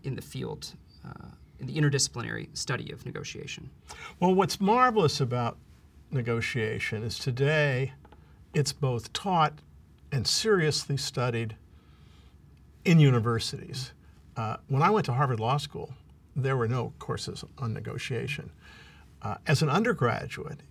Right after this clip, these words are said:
Speaker 2: here at Harvard College, I was very influenced by a course I took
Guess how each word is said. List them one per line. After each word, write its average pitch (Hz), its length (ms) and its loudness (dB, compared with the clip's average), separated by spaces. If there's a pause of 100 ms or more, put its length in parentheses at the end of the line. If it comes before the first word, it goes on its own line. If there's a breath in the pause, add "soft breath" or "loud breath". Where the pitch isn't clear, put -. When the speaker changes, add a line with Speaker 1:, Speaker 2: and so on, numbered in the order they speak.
(120)
Speaker 2:
here 147 300 0
at 113 100 -2
Harvard 117 360 -4
College, 131 560 -2 (340 loud breath)
I 135 100 4
was 123 160 0
very 165 360 6
influenced 123 540 0
by - 120 -4
a - 40 -8
course - 380 -6
I 110 100 -4
took - 340 -8